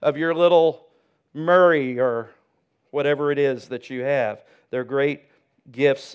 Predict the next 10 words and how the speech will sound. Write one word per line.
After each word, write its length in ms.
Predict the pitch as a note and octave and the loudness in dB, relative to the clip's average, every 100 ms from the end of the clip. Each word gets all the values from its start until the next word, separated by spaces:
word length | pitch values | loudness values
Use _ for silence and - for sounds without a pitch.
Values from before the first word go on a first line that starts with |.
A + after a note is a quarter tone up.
| - | -8
of 140 | A#2 | -2
God. 340 | D3 D3 C3+ | 2 4 2
But 160 | - B2 | 0 -4
don't 320 | D#3 D#3 E3 | -2 0 -2
confuse, 1080 | - D#3 C#3 - F3+ F3+ D3 B2+ A#2+ A#2 - _ _ _ _ _ | -4 -10 -10 -14 -6 -2 -2 -4 -12 -20 -20 _ _ _ _ _
uh, 520 | - C3+ C3 B2+ B2 A#2+ _ _ _ _ _ _ _ _ _ _ _ _ _ _ _ _ _ _ _ _ _ _ - | 0 2 4 2 -2 -6 _ _ _ _ _ _ _ _ _ _ _ _ _ _ _ _ _ _ _ _ _ _ -10
don't 200 | C#3 C3+ | -10 -10
confuse 840 | C3+ - C#3 B2+ B2 A2+ A2 - _ _ _ _ _ | -14 -12 -8 -8 -8 -12 -18 -20 _ _ _ _ _
these 320 | A#2+ A2 - | -16 -16 -18
two. 440 | - - A#2 G#2 | -20 -14 -12 -14